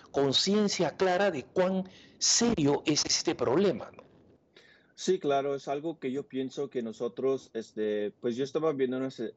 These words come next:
Speaker 2: artículo, estaba leyendo un artículo donde dice que en México, o sea, disculpe que traiga a México, pero de-,
Speaker 1: Está muy
Speaker 2: de ahí
Speaker 1: bien, está
Speaker 2: somos,
Speaker 1: muy
Speaker 2: ¿no?
Speaker 1: bien.
Speaker 2: Ah, bueno, mi, mi familia. <laughs> Pero dice que el, el más del noventa por ciento de los ciudadanos mexicanos se identifican como católico o cristiano.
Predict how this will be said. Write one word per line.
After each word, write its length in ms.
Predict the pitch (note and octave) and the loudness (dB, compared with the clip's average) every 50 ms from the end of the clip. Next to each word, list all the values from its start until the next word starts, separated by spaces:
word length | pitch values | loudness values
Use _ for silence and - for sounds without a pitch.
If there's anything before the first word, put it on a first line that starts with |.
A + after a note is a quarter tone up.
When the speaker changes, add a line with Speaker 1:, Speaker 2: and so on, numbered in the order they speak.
| - A2 | -6 -4
Speaker 2:
artículo, 560 | G2+ G2 F#2+ - - B2 - - A#2+ A2 G#2+ G#2 | -2 -4 -4 -6 -8 -8 -6 -4 -4 -2 -2 -2
estaba 280 | - - G#2 A2 A#2 | -2 -2 -2 0 0
leyendo 280 | A2 G#2 G#2+ A#2 B2+ A#2+ | 0 0 -2 -2 -2 -4
un 60 | A2 | -4
artículo 560 | G2+ G2 F#2+ - - G2+ - - G2+ G2+ G2+ | -4 -4 -6 -6 -12 -20 -14 -6 -2 0 2
donde 420 | G2+ G2+ G2 G2 G2 G2 G2+ G2 G2+ | 2 2 0 0 0 0 0 0 0
dice 300 | A2 A2 - - A#2+ - | -2 -6 -6 -6 -6 -2
que 120 | - A2+ | -2 0
en 100 | G#2+ A2 | 0 0
México, 340 | A2+ A2+ - A#2+ A2 - A2+ | 0 -2 -4 -6 -6 -4 -4
o 60 | A2 | -2
sea, 320 | - - A2 G2+ G2+ G2 | 0 0 0 2 2 0
disculpe 440 | G2+ G#2 G2+ - - C#3+ - C#3+ C3 | -2 -6 -6 -4 -2 0 0 0 0
que 120 | - A#2+ - | 0 -2 -2
traiga 260 | A2+ A#2 A#2+ B2 A#2+ | 0 0 2 2 2
a 60 | A#2 | 2
México, 420 | A#2+ A#2+ A#2 - B2+ - - C3+ - - | 0 -2 -4 -6 -8 -6 -4 -4 -2 -2
pero 240 | A2 G2 F#2+ F#2+ | -2 -2 -2 -2
de-, 80 | F#2+ F#2+ | -4 -2
Speaker 1:
Está 180 | F#2 C3 C3 C#3+ | 0 0 0 2
muy 120 | D#3+ E3+ | 2 4
Speaker 2:
de 60 | F3 | 4
ahí 60 | F#3 | 4
Speaker 1:
bien, 120 | A#3 A3+ F3+ | 4 2 2
está 200 | - A2+ - D3+ | 0 0 0 0
Speaker 2:
somos, 160 | - - F3+ | 0 2 2
Speaker 1:
muy 80 | F#3 G3 | 2 2
Speaker 2:
¿no? 60 | A3 | 2
Speaker 1:
bien. 120 | F#3 - - _ - - - - | 0 -2 -4 _ -10 -10 -8 -4
Speaker 2:
Ah, 160 | - G2 G2 G2+ - A2+ - - | -2 0 0 0 0 0 -2 0
bueno, 300 | A2+ A#2 A#2+ A#2 A2 G2+ | 0 0 0 0 0 0
mi, 180 | G#2+ A2 G#2+ G#2 - - | -2 -2 -2 -4 -6 -8
mi 120 | A#2 A2 | -8 -6
familia. 520 | - A#2+ A2+ A#2 B2+ B2+ B2 B2 A#2 A2 - _ _ _ - | -4 -2 0 0 0 2 2 2 0 0 -4 _ _ _ -12
<laughs> 420 | - - D#3 D#3 - F3+ D#3 - _ _ - - - - - - _ | -8 -6 -6 -4 -2 -4 -6 -6 _ _ -20 -20 -20 -20 -20 -16 _
Pero 320 | - D#3+ D#3 D3 C#3+ C#3+ C#3 | -4 -2 -2 0 -2 -2 -4
dice 320 | D3 D3+ - F3+ F3 - | -6 -10 -10 -10 -10 -8
que 260 | - D#3 D3+ C#3+ C#3 - | -6 -6 -6 -6 -6 -6
el, 320 | C3+ C#3 C3+ B2+ B2 A#2+ _ | -6 -8 -8 -8 -10 -12 _
el 160 | - B2+ B2+ | -10 -10 -10
más 240 | B2 C3+ C#3 D3+ D#3 | -8 -10 -10 -10 -8
del 140 | D3 E3 E3 | -8 -8 -8
noventa 420 | D3 C3 A#2+ C3 C3+ C3 - D3+ | -6 -6 -6 -6 -8 -10 -12 -14
por 180 | C#3+ - B2 A#2 | -12 -12 -12 -12
ciento 380 | - - C3 B2+ A#2+ - C3+ C3 | -10 -8 -10 -10 -8 -6 -6 -6
de 60 | B2 | -6
los 160 | A#2 G#2+ - | -6 -8 -10
ciudadanos 800 | - A2 G2+ G2+ G2+ G2 G2+ G#2+ G#2+ A2 A2 A2+ B2 - - - - | -10 -8 -4 -4 -2 -2 -2 -4 -4 -6 -6 -10 -12 -14 -18 -16 -14
mexicanos 640 | G#2 G2+ - G#2+ - - A2 G#2+ A2 A#2 A#2+ A2+ | -14 -14 -12 -12 -8 -6 -6 -4 -4 -4 -6 -4
se 80 | - G#2+ | -2 -4
identifican 640 | G#2 G2+ G2 G#2 G2 - B2+ A2 - B2 A#2+ A#2+ | -4 -4 -4 -8 -8 -8 -6 -4 0 0 0 -2
como 260 | - - G#2 G2 F#2 | -2 -4 -4 -4 -4
católico 500 | - F#2+ F#2+ - G#2+ A2 A2 A2+ - - | -4 -4 -2 0 0 0 0 0 0 0
o 120 | A2+ G#2+ - | 0 0 -2
cristiano. 600 | - A2 - - - A#2 A2+ G#2+ G#2 G2 F2 | -6 -16 -16 -4 -2 0 0 0 0 -4 -6